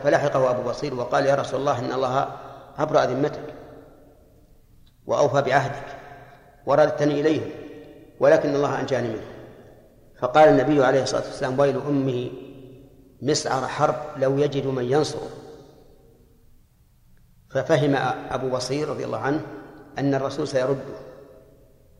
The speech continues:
فخرج من المدينة وجلس على، قعد في سيف البحر، وصار ما جاء من تجارة ل-، لقريش أغار عليها وأخذها، وسمع به أناس من أهل مكة من الشبان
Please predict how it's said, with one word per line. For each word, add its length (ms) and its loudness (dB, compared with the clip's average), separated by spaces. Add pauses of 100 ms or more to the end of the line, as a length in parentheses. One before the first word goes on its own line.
(720)
فخرج 400 6
من 120 0
المدينة 520 -4 (720)
وجلس 420 4
على، 460 -2 (540)
قعد 320 6
في 140 -4
سيف 180 -6
البحر، 360 0 (800)
وصار 360 4
ما 160 -2
جاء 240 0
من 160 -2
تجارة 580 -4 (520)
ل-، 220 -8
لقريش 460 2 (720)
أغار 280 6
عليها 340 2
وأخذها، 460 -6 (1040)
وسمع 440 4
به 280 0
أناس 280 2
من 140 -2
أهل 180 -4
مكة 260 -2
من 100 -4
الشبان 520 0